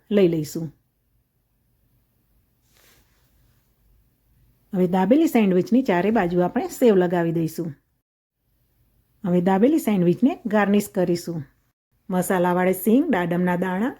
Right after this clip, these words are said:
સૂકી ડુંગળી, ધાણા અને સેવ વડે ગાર્નિશ કરીશું. ટોમેટો કેચઅપ સાથે એને આપણે સર્વ કરીશું. આશા રાખું છું કે તમને મારી રેસીપી જરૂર પસંદ આવી હશે.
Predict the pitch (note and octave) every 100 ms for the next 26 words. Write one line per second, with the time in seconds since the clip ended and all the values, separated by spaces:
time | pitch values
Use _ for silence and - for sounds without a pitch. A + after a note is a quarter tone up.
0 | - A3 F#3 F#3+ F#3+ F#3 C4 F4+ _ _
1 | - F3 G3+ C4 - F#3+ F3+ A3+ A3 F3
2 | A#3 A#3 A3+ F#3+ E3+ F3 E3+ - D#3+ -
3 | _ _ _ - G3+ C#4+ D4 C#4+ F3+ F3+
4 | F3 E3+ E3 F3+ F3 F3+ B3+ D4+ - G#3
5 | E3 E3+ E3 - D#3 - _ _ _ F#3
6 | F3 G3 F#3 F3+ D4 D#4 D4+ C4+ F#3+ F3+
7 | F3 F3+ F3 F3 F3 A#3 A3 C#4+ B3+ C#4+
8 | C#4+ F#3+ F3+ E3+ E3+ D#3+ D#3+ -